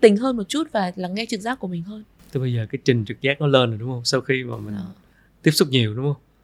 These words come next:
Speaker 1: Nó có thêm một cái nữa là khi mình càng trẻ và mình còn ít năm trong ngành thì, ờ, mỗi lần được làm deal là vui lắm. Tại vì, ờ, cũng ví dụ sáu năm em chỉ làm được mười deal thôi. Thế nhưng mà khi mà, ví dụ bây giờ được sáu năm rồi là mười deal rồi, ờ, trộm vía là cũng ok.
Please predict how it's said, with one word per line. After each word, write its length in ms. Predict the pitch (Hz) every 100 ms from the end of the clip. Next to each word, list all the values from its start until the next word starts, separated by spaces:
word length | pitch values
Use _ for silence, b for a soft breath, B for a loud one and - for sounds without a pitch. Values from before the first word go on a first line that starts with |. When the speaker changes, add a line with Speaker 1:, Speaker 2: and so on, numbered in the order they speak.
| b b
Speaker 1:
Nó 60 | 247
có 100 | 311
thêm 140 | 349 302
một 80 |
cái 160 | 208 190
nữa 100 | 220
là 100 | 269 277
khi 120 | 302
mình 200 | 294 247
càng 260 | 208 196 185 -
trẻ 380 | - 214 175 170 b b
và 100 | -
mình 220 | 196 190 180
còn 160 | 180
ít 160 | 175 339
năm 200 | 302 277
trong 180 | 277 262
ngành 220 | 226 196
thì, 180 | 196 175 b b _
ờ, 260 | - 196 185 185
mỗi 140 | 220
lần 160 | 320 262
được 100 | 202
làm 180 | 185 196
deal 140 | 247
là 80 | 208
vui 220 | 233 277
lắm. 120 | 320
Tại 120 | 311 208
vì, 180 | 214 b b b
ờ, 360 | _ 202 196 196 -
cũng 220 | 254 311
ví 80 | 339
dụ 240 | 294 233
sáu 220 | 240 240
năm 160 | 247 285
em 120 | 285
chỉ 100 | 269
làm 220 | 185 185
được 140 | 185 190
mười 180 | 196 196
deal 120 | 240 240
thôi. 180 | 247 240 B B
Thế 80 | 294
nhưng 180 | 294 311
mà 120 | 240
khi 240 | 208 277 269
mà, 260 | 226 196 b _
ví 60 | 254
dụ 60 |
bây 120 | 202 254
giờ 60 |
được 120 | 202
sáu 160 | 196 190
năm 180 | 220 247
rồi 100 | 202
là 60 |
mười 200 | 180 180 180
deal 140 | 220
rồi, 200 | 214 190 170 B B
ờ, 260 | - 180 170 -
trộm 220 | - 254 190
vía 180 | 196
là 180 | 214 220
cũng 140 | - 240
ok. 360 | 240 247 240